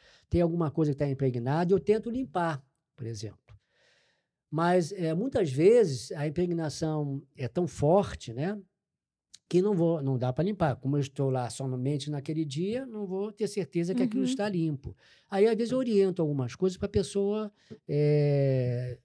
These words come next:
Speaker 1: durante a, uma semana ou duas, tentar limpar. Certas coisas você não consegue limpar. Aí é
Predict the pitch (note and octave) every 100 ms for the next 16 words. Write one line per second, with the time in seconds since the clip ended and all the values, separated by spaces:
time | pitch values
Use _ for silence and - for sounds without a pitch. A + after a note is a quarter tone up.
0 | _ C#3 C#3 D3+ C3+ C3+ B2 A#2+ A2+ -
1 | A#2+ B2+ - A#2+ A#2+ C3+ A#2+ B2+ E3+ -
2 | F3+ F3 E3+ F3+ C3 F2 - - - _
3 | - - B3+ - E3+ - A3+ A3+ F#3+ -
4 | F#3 G#3 B3+ A#3+ - G3+ G3 G3+ C#3+ A#2
5 | - _ _ _ _ _ F3+ E3+ F3+ B3+
6 | A3+ D#3+ C#3